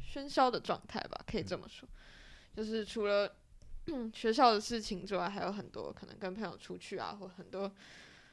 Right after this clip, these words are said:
Speaker 1: 额外的活动。但是那阵子我其实相对而言我是蛮迷惘的，
Speaker 2: 嗯。
Speaker 1: 因为就是在，不管是在学校的事情或者是其他的事情上面，我都觉得我好像做得没有这么好，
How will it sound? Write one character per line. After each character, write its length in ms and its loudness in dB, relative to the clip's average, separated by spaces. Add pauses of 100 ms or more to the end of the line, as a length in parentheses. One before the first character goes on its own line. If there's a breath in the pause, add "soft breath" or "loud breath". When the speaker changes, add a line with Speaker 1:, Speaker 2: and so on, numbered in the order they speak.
(260 loud breath)
Speaker 1:
额 160 4
外 200 10
的 120 4
活 320 -6
动。 240 4 (920 soft breath)
但 140 -4
是 120 -2
那 180 0
阵 160 0
子 80 2
我 160 2
其 180 -10
实 220 -4
相 320 0
对 200 6
而 200 4
言 180 -2
我 140 -6
是 320 -4
蛮 260 -8
迷 240 -10
惘 140 0
的， 160 -14 (480 soft breath)
Speaker 2:
嗯。 220 -4
Speaker 1:
因 0 -
为 220 2
就 120 0
是 200 -2
在， 400 4 (400 soft breath)
不 100 -2
管 180 4
是 160 -8
在 200 4
学 180 -4
校 180 0
的 240 -6
事 240 -8
情 220 -12 (120)
或 120 -4
者 40 0
是 360 -4
其 240 -4
他 160 10
的 60 8
事 160 -2
情 160 -4
上 200 2
面， 140 4
我 120 2
都 160 4
觉 160 4
得 240 6 (600 loud breath)
我 100 6
好 100 6
像 160 4
做 160 2
得 380 2 (540)
没 160 2
有 120 6
这 160 4
么 80 6
好， 300 -4